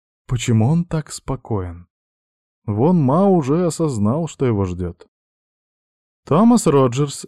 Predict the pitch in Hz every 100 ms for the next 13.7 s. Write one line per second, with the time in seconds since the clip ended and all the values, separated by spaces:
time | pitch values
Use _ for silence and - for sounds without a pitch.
0 | - 117 117 113 - 196 185 151 113 98
1 | 90 - 98 - - _ _ _ _ -
2 | 101 101 92 - 98 95 95 95 92 92
3 | 98 160 165 175 - 113 95 120 170 160
4 | 120 98 98 104 - 104 92 - 92 90
5 | 80 - - _ _ _ _ _ _ _
6 | _ _ _ _ _ 139 139 120 117 101
7 | 113 117 113 95 104 104 98 90 98 98
8 | 135 156 123 98 - 113 120 113 95 90
9 | 87 - 107 92 - - - - - _
10 | _ _ _ _ _ _ _ _ - 110
11 | 113 117 107 131 - 143 - 110 123 131
12 | 107 120 120 123 - 127 131 120 113 107
13 | 104 104 - 101 87 85 -